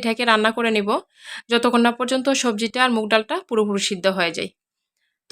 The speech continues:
একটা ঢাকনা দিয়ে কিছুক্ষণ রান্না করে নেওয়ার পরেই ঝোলটা ফুটে উঠেছে, আর তো আমি শুধু ঢাকনাটা উঠিয়ে একটু পর পরে নেড়েচেড়ে দিচ্ছি। তো কিছুক্ষণ রান্না করে নেওয়ার পর আমার সবজির ঝোলটা অনেকটাই শুকিয়ে গেছে। এখন দিয়ে দিচ্ছি কিছু আস্ত কাঁচামরিচ ও ম্যাগি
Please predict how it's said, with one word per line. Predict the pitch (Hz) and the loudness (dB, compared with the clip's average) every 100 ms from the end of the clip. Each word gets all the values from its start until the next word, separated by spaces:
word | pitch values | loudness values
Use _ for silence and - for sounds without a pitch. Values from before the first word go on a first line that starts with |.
| 262 | 0
একটা | 277 247 | 2 2
ঢাকনা | 247 285 294 | 2 2 4
দিয়ে | 302 | 2
কিছুক্ষণ | 294 285 311 294 | 2 -2 2 4
রান্না | 247 247 247 | 4 4 4
করে | 277 277 | 4 4
নেওয়ার | 269 262 | 2 0
পরেই | 233 214 285 240 | 0 2 2 0
ঝোলটা | 240 254 254 | 0 0 0
ফুটে | 277 269 | 2 2
উঠেছে, | 233 233 - 302 311 - 220 208 | 2 -2 -2 -2 -4 -2 2 4
আর | 208 208 196 _ _ | 4 2 -2 _ _
তো | 262 | 0
আমি | 254 277 | 2 2
শুধু | 311 320 | 0 2
ঢাকনাটা | 262 269 294 330 277 | 2 0 2 2 2
উঠিয়ে | 285 330 330 | 2 2 2
একটু | 277 262 | 0 -2
পর | 254 269 | 0 0
পরে | 370 339 | 0 2
নেড়েচেড়ে | 220 220 214 196 | 0 0 -2 -4
দিচ্ছি। | 180 - - - - _ _ _ _ _ _ _ _ _ - | -6 -10 -12 -12 -16 _ _ _ _ _ _ _ _ _ -14
তো | 269 | -2
কিছুক্ষণ | 269 302 349 339 | 0 2 4 6
রান্না | 277 285 302 | 6 4 4
করে | 302 302 | 4 4
নেওয়ার | 302 294 | 4 4
পর | 233 262 - | 4 4 4
আমার | 233 233 | 4 2
সবজির | 277 247 285 233 | 0 0 0 0
ঝোলটা | 254 262 | 2 4
অনেকটাই | 254 262 302 | 2 0 -2
শুকিয়ে | 302 294 262 | 2 2 4
গেছে। | 247 - 220 - | 2 2 0 -2
এখন | 240 277 | -2 0
দিয়ে | 285 262 | 0 0
দিচ্ছি | 247 254 | -4 -6
কিছু | 247 320 294 247 | -6 -6 0 0
আস্ত | - 277 277 | 0 -2 -2
কাঁচামরিচ | 254 262 240 294 320 - | -2 -2 0 0 -2 -2
ও | 240 226 | 0 2
ম্যাগি | 226 | 4